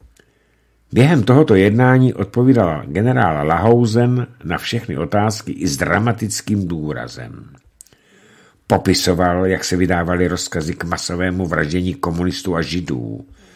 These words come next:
a jak se tyto rozkazy vykonávaly za války proti Rusku. Vedly k popravám válečných zajatců a civilních osob,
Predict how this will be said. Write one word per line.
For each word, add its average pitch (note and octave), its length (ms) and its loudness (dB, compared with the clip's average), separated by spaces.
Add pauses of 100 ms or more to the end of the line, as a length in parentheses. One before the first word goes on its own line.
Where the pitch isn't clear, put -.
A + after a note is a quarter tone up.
(340)
a F#2+ 80 -2
jak F#2+ 180 2
se G#2 140 0
tyto G2 280 0
rozkazy F#2+ 460 0
vykonávaly G2+ 760 2
za D#2+ 200 0
války F#2 420 -2
proti F#2+ 300 -4
Rusku. D2+ 500 -10 (240)
Vedly F#2+ 240 4
k - 100 -10
popravám F#2 680 2
válečných F2 560 0
zajatců F#2 760 -2
a F#2 60 -8
civilních F#2+ 540 -2
osob, - 460 -8